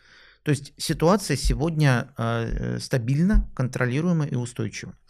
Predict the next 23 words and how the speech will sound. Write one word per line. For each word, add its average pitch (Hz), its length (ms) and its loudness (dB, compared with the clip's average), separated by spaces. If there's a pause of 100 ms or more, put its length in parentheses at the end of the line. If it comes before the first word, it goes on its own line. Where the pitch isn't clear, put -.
(340)
Второй 180 300 4
момент, 175 420 2
на 127 80 -4
который 127 300 -2
я 117 40 2
хотел 120 260 0
бы 110 100 0
обратить 113 400 -4
внимание, 107 320 -2
это, - 80 -12
конечно, 139 560 0 (280)
э, 120 220 0
и 135 240 2
работа 135 420 2
наших 147 240 0
производителей 113 680 -2
по, 120 340 -4 (240)
э, 113 320 -2
созданию, 120 640 0
э, 113 800 -6
лекарственных 120 420 -4
препаратов 143 460 -2
для 131 280 2